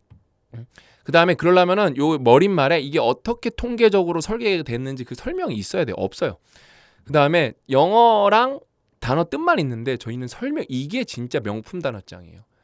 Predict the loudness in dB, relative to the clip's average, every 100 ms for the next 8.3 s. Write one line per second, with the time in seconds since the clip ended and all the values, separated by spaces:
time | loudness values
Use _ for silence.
0 | _ _ _ _ _ _ _ _ -6 0
1 | 2 2 4 6 6 4 2 -2 -4 -2
2 | -2 2 0 0 -14 -20 _ _ _ _
3 | _ _ _ _ -2 -2 -2 -4 -6 -2
4 | 0 0 2 2 0 -4 -2 -2 -2 -6
5 | -6 0 2 2 2 -2 -2 0 0 0
6 | 0 0 0 -8 -10 -6 -4 -2 0 0
7 | -2 -6 -4 -4 -4 0 2 2 0 -10
8 | -14 -12 -12